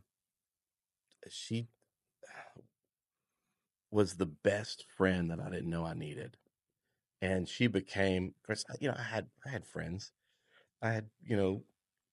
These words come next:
peers that I talked to. And, and there were times when I, when I was happy. There were times when I, you know, I tried to be a clown.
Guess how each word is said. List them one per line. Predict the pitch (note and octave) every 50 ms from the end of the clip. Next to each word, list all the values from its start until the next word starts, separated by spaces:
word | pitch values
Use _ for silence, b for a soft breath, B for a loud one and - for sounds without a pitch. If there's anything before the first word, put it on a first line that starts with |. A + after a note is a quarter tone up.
| _
peers | - - A2+ G#2+ G#2+ A2 G2+ -
that | G2 F2
I | F2+ F2+
talked | - - - F2+ F#2 - - - -
to. | - F#2+ F#2+ G#2 A2+ A#2 - _ _ _ _ _ -
And, | F2 F2+ F2+ F#2 F2 F2+ F2+ E2+ - - _ _ -
and | G2+ F#2 F#2+
there | G2+ A#2+
were | B2+ A#2 G#2+
times | - - F#2 F2+ G2 G2+ A2 A2 A2 G#2+
when | G2+ G2+ G2
I, | - A2+ A2+ -
when | - A#2 G#2
I | A#2
was | D3 E3 C#3+ -
happy. | - D#3 D3+ - - - - - -
There | A#2 D3
were | F3 E3+
times | - - - G#2+ A2+ B2+ B2+ A#2+
when | B2 A#2+ A#2
I, | A#2+ B2+ B2 b b b b b b b
you | b A#2+
know, | A#2+ A#2
I | A#2+ C3
tried | C3 - - A#2 A#2+ B2+
to | A#2
be | A2 A2 G#2
a | G2
clown. | - - - G2 F#2 F#2 G2 A2 B2+ C#3+ D3